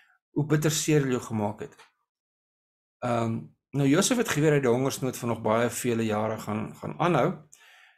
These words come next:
Ehm, en hy sê toe vir hulle, "As julle my gesig weer wil sien, moet julle Benjamin saambring, anders dan gaan julle nie kos kry nie." En net vir versekering het hy Simeon teruggehou,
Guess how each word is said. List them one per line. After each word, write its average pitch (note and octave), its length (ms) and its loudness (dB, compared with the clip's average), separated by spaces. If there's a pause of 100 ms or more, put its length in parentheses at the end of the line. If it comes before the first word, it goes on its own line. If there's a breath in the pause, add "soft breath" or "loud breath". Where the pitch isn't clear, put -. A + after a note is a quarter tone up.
(180)
Ehm, G#2+ 360 -6 (440)
en A2+ 180 -2 (120)
hy G#2+ 120 -4
sê D#3+ 180 -2
toe E3+ 100 0
vir C3 160 0
hulle, C#3+ 140 2
"As - 100 -4
julle C3+ 160 0
my C#3 140 0
gesig D3+ 320 -6
weer B2 160 0
wil A#2+ 80 -2
sien, E3 180 -4
moet B2+ 100 0
julle A2+ 240 2
Benjamin A2+ 420 -2
saambring, C3 460 0
anders - 200 -8
dan G#2 100 -8
gaan A2+ 140 -4
julle A2 120 0
nie A2+ 100 -4
kos A2+ 220 -2
kry A2 200 -4
nie." D#3+ 160 -6 (600 loud breath)
En C3 120 0
net F3+ 160 2
vir - 80 -10
versekering F#3 540 4
het C3 100 0
hy A#2 80 0
Simeon C3 520 2
teruggehou, A2 500 0